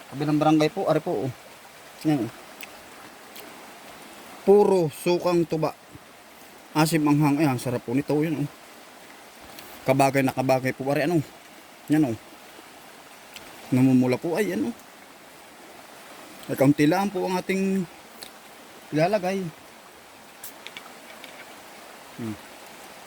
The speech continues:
Sausawan po. Wala po tayong, ano, ay. Hawong na maliit yung lagayan. Yan.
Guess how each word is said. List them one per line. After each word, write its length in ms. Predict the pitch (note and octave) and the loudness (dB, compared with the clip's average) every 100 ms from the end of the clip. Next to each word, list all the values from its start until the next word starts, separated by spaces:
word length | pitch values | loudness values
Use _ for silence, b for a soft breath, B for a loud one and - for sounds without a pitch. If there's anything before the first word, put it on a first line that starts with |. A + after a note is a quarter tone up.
| - | -20
Sausawan 480 | - C3+ E3 E3+ F#3 | -10 -6 2 2 2
po. 160 | F3+ G#3+ - - - - - - - - - - | -4 -10 -12 -20 -20 -20 -20 -20 -20 -20 -20 -6
Wala 160 | D#3+ F3 | -2 0
po 80 | F#3 | -2
tayong, 400 | F3+ F#3 F#3 F#3+ | -4 -4 -6 -8
ano, 140 | E3+ G3+ E3+ | -8 -4 -2
ay. 60 | D3 - - - - - - - - - - - - - - G#5 - - - - - - - - - - - - - - - - - | -2 -6 -20 -20 -20 -20 -20 -20 -20 -20 -20 -20 -20 -20 -20 -20 -20 -20 -20 -20 -20 -20 -20 -20 -20 -20 -20 -20 -20 -20 -20 -20 -12
Hawong 240 | D3+ D#3 E3 | -2 0 2
na 80 | E3 | 2
maliit 320 | D#3+ F#3+ G#3+ | 0 -2 -4
yung 240 | F3+ E3+ E3+ | -4 -2 -2
lagayan. 400 | E3 F3 A3+ A3 - - - - - - - - - - - - - - - - - - - - - - - - - - - - - - - - - - - - - - - - | -2 -2 -4 -8 -12 -18 -20 -20 -20 -20 -20 -20 -20 -20 -20 -20 -20 -20 -20 -20 -20 -20 -20 -20 -20 -18 -18 -20 -20 -20 -20 -20 -20 -20 -20 -20 -20 -20 -20 -20 -20 -20 -18 -2
Yan. 160 | D#3+ | 0